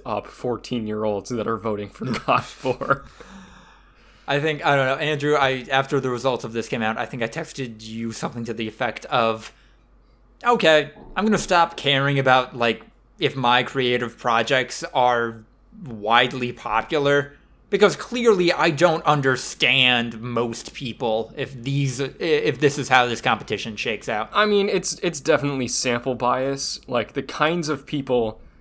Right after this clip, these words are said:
Speaker 1: you, you have to, this is not, like, a survey done by every single gamer in the world.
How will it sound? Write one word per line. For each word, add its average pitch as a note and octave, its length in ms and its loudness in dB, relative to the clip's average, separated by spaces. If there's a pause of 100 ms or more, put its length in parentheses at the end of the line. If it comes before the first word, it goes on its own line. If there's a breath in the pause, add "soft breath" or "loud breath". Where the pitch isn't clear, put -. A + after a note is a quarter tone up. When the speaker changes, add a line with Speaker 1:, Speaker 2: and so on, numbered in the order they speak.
(180 soft breath)
Speaker 1:
you, G3+ 280 4
you A3 160 4
have A3 140 4
to, D#3 240 2
this F#3+ 200 -2
is D3 160 -2
not, C#3 320 2
like, B2 360 -2 (140)
a A#2 100 -2
survey C#3+ 560 0
done A#2 340 0
by G#2+ 180 -6
every A2 240 -6
single G#2+ 320 -6
gamer G#2 360 -8
in G2 120 -12
the G2 40 -12
world. - 360 -8